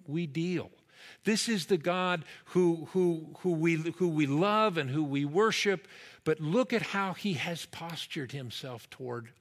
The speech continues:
all human beings, all of mankind. And this is how he wants his people to be. This is how God approaches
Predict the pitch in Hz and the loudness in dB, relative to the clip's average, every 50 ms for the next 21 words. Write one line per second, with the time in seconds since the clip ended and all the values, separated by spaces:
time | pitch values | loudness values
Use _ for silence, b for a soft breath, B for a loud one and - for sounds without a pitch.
0 | _ _ - 135 139 143 147 131 - 131 117 101 98 87 - 85 104 101 110 - | _ _ -6 -4 -2 -2 -2 -2 -4 -6 -8 -8 -8 -12 -12 -12 -12 -12 -12 -14
1 | - 50 50 - - - b b b b b b b b b b b b b b | -18 -18 -16 -16 -16 -16 b b b b b b b b b b b b b b
2 | b - 131 147 170 180 170 156 143 113 98 113 110 98 95 95 90 - - 110 | b -4 0 2 2 2 2 2 0 -2 -4 -8 -8 -8 -8 -10 -12 -14 -14 -14
3 | 98 - - - - - - _ _ _ _ _ b b b b b b b b | -14 -16 -18 -20 -20 -20 -20 _ _ _ _ _ b b b b b b b b
4 | b b b b b b b b b b b _ - 131 120 110 110 131 196 220 | b b b b b b b b b b b _ -10 -10 -10 -4 0 2 2 2
5 | - - 214 196 170 - - 165 165 160 156 147 - - - 165 156 147 135 131 | 0 -2 -4 -4 -6 -6 -6 -8 -6 -6 -8 -8 -10 -6 -4 -4 -2 -2 -4 -6
6 | 127 127 127 123 - - - 143 127 120 - - _ - - - 180 170 - - | -8 -8 -10 -10 -10 -10 -8 -8 -8 -8 -8 -10 _ -12 -10 -10 -10 -10 -10 -14
7 | 110 95 95 - _ _ _ _ - 120 104 - 101 98 - 87 - _ _ _ | -16 -16 -16 -18 _ _ _ _ -12 -12 -10 -10 -12 -14 -14 -18 -20 _ _ _
8 | _ _ _ _ _ _ _ _ _ _ _ _ _ _ _ _ _ _ _ _ | _ _ _ _ _ _ _ _ _ _ _ _ _ _ _ _ _ _ _ _
9 | _ _ _ _ _ _ _ _ - - 165 202 220 - - - 196 185 151 - | _ _ _ _ _ _ _ _ -6 0 0 2 2 0 0 -2 -2 -2 -2 -2
10 | - 180 175 170 170 139 127 135 139 139 131 131 135 135 131 B B B B - | -4 -2 -2 -2 -2 -4 -4 -4 -2 -2 0 0 0 -2 -4 B B B B -12
11 | 131 - _ - - 156 147 143 139 - - 135 123 120 120 120 - | -12 -10 _ -4 -2 0 0 0 -2 -4 -6 -6 -6 -6 -8 -10 -12